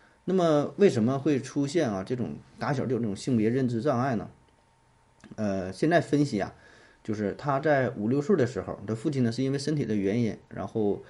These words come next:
决定将工作呢是安排到了长沙，所以他很小的时候呢就跟着父亲一直到了长沙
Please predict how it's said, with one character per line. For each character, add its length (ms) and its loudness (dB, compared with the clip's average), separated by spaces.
决 120 2
定 160 2
将 160 2
工 160 0
作 140 4
呢 80 2
是 160 -4
安 180 -4
排 140 0
到 140 0
了 160 -4
长 280 -4
沙， 240 -4
所 120 -2
以 40 0
他 60 0
很 160 0
小 140 -2
的 120 -4
时 80 -6
候 140 -8
呢 100 -6
就 80 -10
跟 200 -2
着 160 0
父 180 -4
亲 100 -4
一 60 0
直 160 -4
到 160 0
了 180 -4
长 240 -4
沙 120 -6